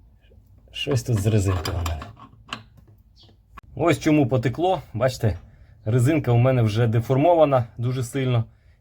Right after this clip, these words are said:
Її треба замінити. Піду шукати нову резиночку. Ось о, друзі, знайшов прокладку зі старої, теж такої схожої труби. Буду її пробувати зараз. Сподіваюсь, не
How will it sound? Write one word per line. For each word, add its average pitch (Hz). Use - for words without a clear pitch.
Її 120
треба 117
замінити. 95
Піду 117
шукати 113
нову 101
резиночку. 90
Ось 135
о, 143
друзі, 117
знайшов 117
прокладку 131
зі 110
старої, 117
теж 110
такої 110
схожої 113
труби. 131
Буду 113
її 110
пробувати 156
зараз. 185
Сподіваюсь, 110
не 101